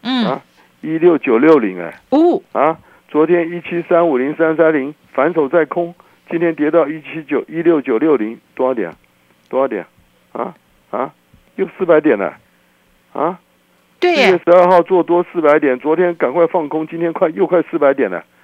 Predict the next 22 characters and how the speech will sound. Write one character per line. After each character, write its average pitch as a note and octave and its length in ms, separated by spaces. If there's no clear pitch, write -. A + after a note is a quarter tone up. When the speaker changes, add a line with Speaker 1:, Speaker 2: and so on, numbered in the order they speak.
Speaker 2:
光 G#3+ 260
四 A3 100
月 G3+ 80
十 F3+ 240
二 F3 280
号 E3 280
先 G3 400
多 F#3 300
再 F#3 220
空 F3+ 280
两 A#2+ 200
趟， E3+ 340
哎， - 80
又 F#3+ 240
快 - 220
八 F3+ 200
百， F3 140
又 G#3 140
八 F3+ 180
百 F3 160
点 D3 180
了。 F2+ 220